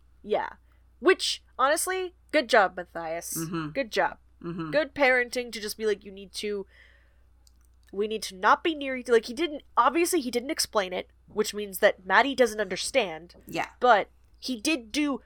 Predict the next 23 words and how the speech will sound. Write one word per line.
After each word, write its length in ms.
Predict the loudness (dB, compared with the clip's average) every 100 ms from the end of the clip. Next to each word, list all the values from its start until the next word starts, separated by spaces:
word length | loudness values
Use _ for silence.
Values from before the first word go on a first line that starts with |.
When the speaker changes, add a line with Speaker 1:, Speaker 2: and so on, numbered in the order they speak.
| _
Speaker 1:
the 140 | 6 6
correct 680 | 6 -2 0 0 0 -8 -12 -4
thing 400 | -2 -2 -4 -16 -20 _ -8
in 340 | -4 -2 -4 -12 _
separating 880 | -6 0 2 2 0 -2 -2 -4 -8
himself 460 | -10 0 0 0
from 140 | -4 -10
the 80 | -8
situation 840 | -8 -8 -4 -2 -2 -2 -6 -8 -16 -20 -14
so 520 | -10 0 4 6 6
that 300 | 6 6 4 -4 _
he 300 | -20 -20 -20 _ 4
does 320 | 8 8 6
not 180 | -4 -6
do 140 | -6
something 400 | -4 -4 -4 -8
that 140 | -6 -6
he 520 | -8 -14 -14 -14 -4
doesn't 360 | 0 0 -2 -10
want 280 | -10 -10 -10
to 100 | -14
do 380 | -8 -2 0 0
Speaker 2:
Mm-hmm. 280 | -4 -8